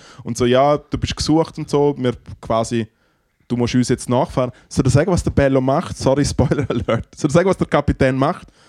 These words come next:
um einfach Beweis, äh, zu zerstören? Er, er flutet sein Schiff und hockt aufs Rettungsboot, weil er weiß, sie retten ihn.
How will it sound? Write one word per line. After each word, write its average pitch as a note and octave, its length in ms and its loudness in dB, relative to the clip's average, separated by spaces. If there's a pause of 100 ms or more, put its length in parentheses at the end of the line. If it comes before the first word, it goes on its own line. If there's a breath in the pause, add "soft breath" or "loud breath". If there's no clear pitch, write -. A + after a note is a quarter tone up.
(240 soft breath)
um C3 80 4
einfach A#2+ 200 0
Beweis, - 560 0 (200)
äh, B2+ 200 2
zu - 120 -4
zerstören? G2 460 0 (1080)
Er, G2+ 260 0 (120)
er G#2 80 -4
flutet - 380 0
sein G#2 120 -4
Schiff - 400 -4 (560)
und G#2+ 160 -2
hockt G#2 180 0
aufs - 160 -8
Rettungsboot, G#2 580 0
weil G2+ 100 0
er G2 80 -4
weiß, G#2+ 260 0
sie G2+ 60 -2
retten - 340 -2
ihn. - 180 -8